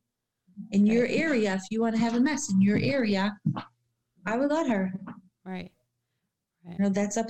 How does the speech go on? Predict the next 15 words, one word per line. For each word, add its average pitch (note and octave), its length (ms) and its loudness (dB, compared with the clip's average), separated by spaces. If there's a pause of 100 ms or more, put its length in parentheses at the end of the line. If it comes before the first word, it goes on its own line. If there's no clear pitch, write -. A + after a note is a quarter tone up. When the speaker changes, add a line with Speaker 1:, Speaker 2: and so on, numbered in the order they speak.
Speaker 1:
to A#3 60 2
you. B3 220 4
That's F#3+ 500 -4
your, G#3 360 0 (360)
that's, A3+ 300 -4 (160)
that's A3 300 -4
your G#3 480 0
Dalet G#3 440 -2
Amos. A#2+ 480 -2 (760)
But, F3+ 300 -2 (260)
you F#3+ 80 0
know, F3+ 340 -2 (560)
in F#3+ 140 4
this F#3+ 180 2
apartment, G#3+ 640 -2